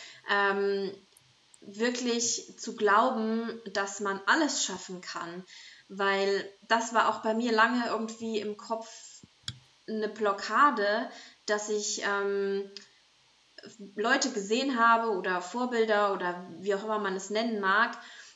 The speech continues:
ähm, und dachte so, „Ja, das schaff ich nicht. Also das, das gibt mein Körper gar nicht her, ähm, das kann ich nicht erreichen.“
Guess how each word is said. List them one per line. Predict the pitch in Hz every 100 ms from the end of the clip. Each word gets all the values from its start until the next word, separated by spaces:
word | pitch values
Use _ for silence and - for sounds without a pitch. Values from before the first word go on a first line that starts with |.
| _ -
ähm, | 202 202 202 202 208 202
und | 214 208
dachte | - - 214
so, | 202
„Ja, | 190 180
das | 175 175 -
schaff | 202
ich | 185 -
nicht. | 175 175 - - - -
Also | 190 196
das, | 196 -
das | 202 190
gibt | 233 - 208
mein | 208 185
Körper | - 196 190
gar | 180 175
nicht | 170 165 -
her, | 180 196 190 190 - - -
ähm, | - 185 185
das | 175 -
kann | 208 220
ich | 226
nicht | 220 202
erreichen.“ | 190 190 185 190 190 196 190 190